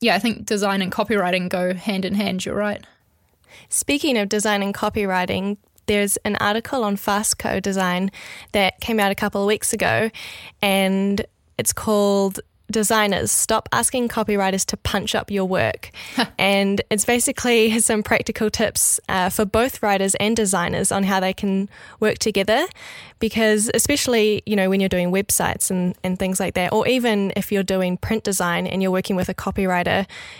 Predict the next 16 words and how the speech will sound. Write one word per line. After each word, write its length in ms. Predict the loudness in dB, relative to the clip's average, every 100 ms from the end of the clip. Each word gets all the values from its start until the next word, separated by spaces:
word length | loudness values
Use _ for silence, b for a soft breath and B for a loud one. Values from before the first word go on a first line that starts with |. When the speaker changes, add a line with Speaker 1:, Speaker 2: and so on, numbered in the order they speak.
| -2
Speaker 2:
that 200 | 0 2
is 300 | 2 2 0 0
a 100 | -2
very 800 | 0 2 4 4 2 2 -2 -6 _ _ -8
collaborative 580 | 0 2 2 0 0 0
relationship, 640 | 2 2 0 0 -2 -2
but 120 | 0
I 100 | 0
think 300 | 0 -2 0
often 500 | -2 -2 0 2 0 -2 B B B B _ 0
is 160 | 2
very 220 | 4 4 4
hard 240 | 2 0
to 100 | -4
perfect. 600 | -2 -2 2 0 0 -4
So 520 | -8 -4 0 2 4